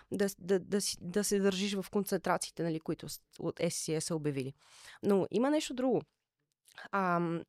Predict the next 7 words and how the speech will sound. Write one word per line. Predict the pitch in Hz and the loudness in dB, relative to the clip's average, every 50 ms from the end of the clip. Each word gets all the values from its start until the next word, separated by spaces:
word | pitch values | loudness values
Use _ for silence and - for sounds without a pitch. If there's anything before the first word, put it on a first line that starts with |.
| _ _ | _ _
органичните | - 190 180 185 185 214 - 320 311 339 | -6 -2 0 0 0 0 -2 -2 -4 -4
филтри | 311 - 262 254 254 - - 220 226 254 254 - | -4 -2 -2 -4 -2 -4 -4 -4 -2 -2 -2 -4
и | 214 | -6
всъщност | - - 226 - 285 269 - - | -6 -6 -6 -6 -6 -6 -2 -2
от, | 214 190 190 - - | -2 -2 -2 -4 -6
оттам | 202 190 _ - 180 180 214 240 | -6 -6 _ 0 2 4 4 4
идва, | 240 233 208 196 208 190 180 170 165 - | 2 2 2 2 2 4 4 4 2 0